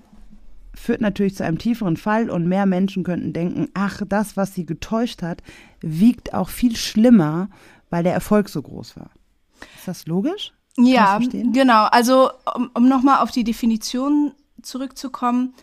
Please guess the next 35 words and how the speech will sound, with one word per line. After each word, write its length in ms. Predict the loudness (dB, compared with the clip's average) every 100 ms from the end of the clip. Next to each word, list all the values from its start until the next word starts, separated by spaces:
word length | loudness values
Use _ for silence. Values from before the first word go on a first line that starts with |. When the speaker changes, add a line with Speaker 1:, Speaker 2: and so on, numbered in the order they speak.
| _ _ -4
Speaker 2:
Also 240 | -2 0
es 140 | -4 -6
ist, 300 | -8 -12 -6
Hochstapler-Syndrom 840 | -4 -4 -2 -2 -2 -2 0 0 -2
ist 240 | -4 -4
ein 160 | -2 -2
psychologisches 720 | -4 -2 0 0 -2 -6 -6
Phänomen. 500 | -2 0 0 0 0
Das 160 | -2
ist 140 | -6 -8
jetzt 180 | -6 -6
nicht 140 | -6
etwas, 300 | -6 -6 -6
was 160 | -6 -4
wir 240 | -4 -4
uns 160 | -6 -4
ausgedacht 580 | -6 -6 -8 -10 -8 -2
haben 280 | -2 -2
oder 200 | -4 -6
was 220 | -6 -8 -8
irgendwie 340 | -8 -6 -4
so, 280 | -4 -6 -6
so 120 | -8
ein, 240 | -8 -8
so 100 | -8
ein 140 | -10 -10
trendiger 500 | -6 -4 -4 -4 -6
Begriff 400 | -6 -6 -8 -6
ist, 220 | -8 -8 -14 -14
sondern 320 | -4 0 2 0
es 140 | -2
ist 160 | -4 -2
wirklich 400 | -2 -4 -8 -4
ein 420 | -4 -4 -6 -10 _ -10
erforschtes 1120 | -10 -10 -6 -4 -4 -8 -10 -8 -6 -8 -12